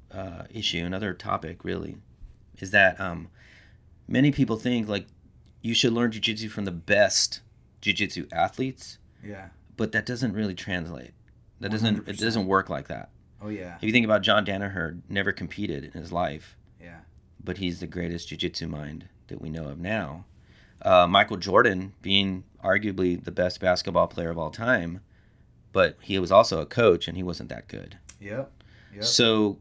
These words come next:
Speaker 1: good skills on the mats or in the competition, uh, mats doesn't translate to good teaching. And so for anybody hearing this, I just want you to be aware. Don't let anybody tell you that. Like, your professor has to be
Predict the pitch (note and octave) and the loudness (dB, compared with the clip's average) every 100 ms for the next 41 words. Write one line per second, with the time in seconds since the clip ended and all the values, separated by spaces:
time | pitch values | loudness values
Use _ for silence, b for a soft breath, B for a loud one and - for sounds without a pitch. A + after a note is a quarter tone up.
0 | G#2 G2 B2+ B2+ - - A#2+ B2+ B2 G#2 | -6 4 4 6 2 2 6 6 6 4
1 | G#2 F#2+ F2+ G2 A2 G2 G2 F#2+ F#2 - | 2 0 2 4 4 4 -2 -6 -6 -4
2 | F#2 - - A2 A2 G#2 F2+ E2+ - F2 | -6 -4 -4 -2 -2 -2 -4 -6 -8 -6
3 | E2+ F2 F2 - - b b b _ G#2+ | -2 0 0 -2 -12 b b b _ -2
4 | A2 G2+ - G#2 G2+ G2 F#2 F2 - E2+ | -2 -4 -2 -2 -2 -2 -2 -2 -8 -6
5 | - G2 F2+ - - F#2 - C#2+ A#1 - | 0 2 2 -4 -8 -6 -6 -6 -12 -20
6 | b b b - F2 F#2 F2 E2 - - | b b b -10 -4 0 0 -2 -6 4
7 | G2+ A2+ G#2+ G2+ - - G#2+ G2 F2+ E2+ | 6 6 6 4 0 -12 -4 -2 -2 -4
8 | F2 - - G#2 A2+ G#2+ - F2+ E2+ E2+ | -8 -12 -10 -8 -6 -8 -6 -8 -6 -6
9 | E2+ F2+ F#2 E2 - b b b b b | -4 0 0 0 -6 b b b b b
10 | b - - - A#2+ B2+ G#2 G#2 G2 F2+ | b -20 -4 4 6 8 6 4 0 -2
11 | F2 E2+ D#2 B1 G#1+ - _ _ - G2 | -2 -6 -6 -6 -8 -10 _ _ -12 -12
12 | F2+ F#2+ F#2 E2+ - F#2+ E2+ F2+ F2+ - | -2 4 4 2 -2 -2 -2 -2 -4 -2
13 | E2+ E2+ | -6 -6